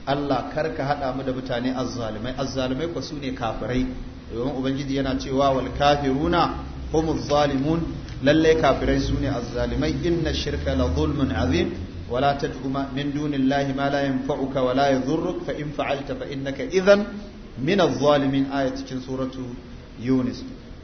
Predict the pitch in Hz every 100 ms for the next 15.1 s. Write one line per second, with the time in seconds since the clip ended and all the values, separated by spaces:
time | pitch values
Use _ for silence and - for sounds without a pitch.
0 | - - 107 135 170 160 139 143 135 131
1 | 123 135 135 135 - 131 131 135 127 123
2 | - 113 120 139 135 127 127 120 113 170
3 | 143 117 113 - - - - - 127 151
4 | 143 123 110 - - 120 120 127 123 135
5 | 135 135 139 135 135 - - - - -
6 | - - - - 170 165 139 123 143 139
7 | 139 135 131 135 - - - - 120 120
8 | 139 139 139 135 131 135 - - - -
9 | - - - 151 - 175 175 180 139 135
10 | 131 139 127 120 123 127 117 113 113 117
11 | 120 117 147 156 139 - - - - -
12 | - - - - - - - - - -
13 | - - - 120 131 135 139 139 - 131
14 | 127 123 120 120 123 120 117 113 143 147
15 | 143